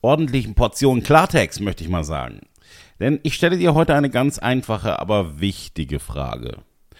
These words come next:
Wer entscheidet eigentlich über dein Leben? Wirklich? Deine Familie? Dein Partner oder deine Partnerin?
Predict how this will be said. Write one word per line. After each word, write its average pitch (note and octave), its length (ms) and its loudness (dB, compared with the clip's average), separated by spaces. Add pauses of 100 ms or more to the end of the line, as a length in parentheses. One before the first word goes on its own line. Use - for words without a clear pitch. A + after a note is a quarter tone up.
(360)
Wer C3+ 400 2
entscheidet A#2+ 720 2
eigentlich F2 880 -2 (160)
über E2 180 -2
dein D#2+ 220 0
Leben? E2 440 0 (540)
Wirklich? - 800 -2 (840)
Deine E2+ 200 -2
Familie? G#2 720 0 (880)
Dein G2 640 2
Partner A2 380 2
oder A2 200 4
deine F#2+ 220 2
Partnerin? B2 720 -2